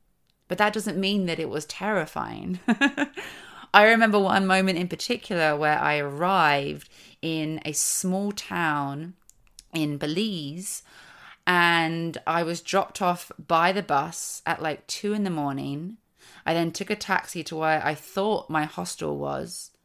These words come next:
and the hostel was closed,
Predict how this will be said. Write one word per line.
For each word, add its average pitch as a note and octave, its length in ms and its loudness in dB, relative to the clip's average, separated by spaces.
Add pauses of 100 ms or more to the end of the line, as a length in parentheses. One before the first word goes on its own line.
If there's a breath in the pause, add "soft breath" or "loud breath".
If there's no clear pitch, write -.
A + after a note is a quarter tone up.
(600 loud breath)
and F3 160 4
the F3 60 2
hostel E3 400 -4
was C#3+ 140 -6
closed, C#3 760 -6